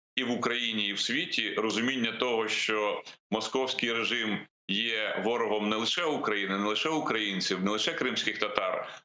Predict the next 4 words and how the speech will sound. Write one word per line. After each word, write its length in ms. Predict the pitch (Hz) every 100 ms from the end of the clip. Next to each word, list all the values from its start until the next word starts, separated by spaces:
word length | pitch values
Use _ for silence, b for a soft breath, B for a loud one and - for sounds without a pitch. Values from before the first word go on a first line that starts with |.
| _
а 120 | 104
взагалі 580 | 104 101 117 131 135 - -
цивілізованого 880 | - 135 123 127 120 135 131 117 110
світу 600 | - 147 214 - 98 -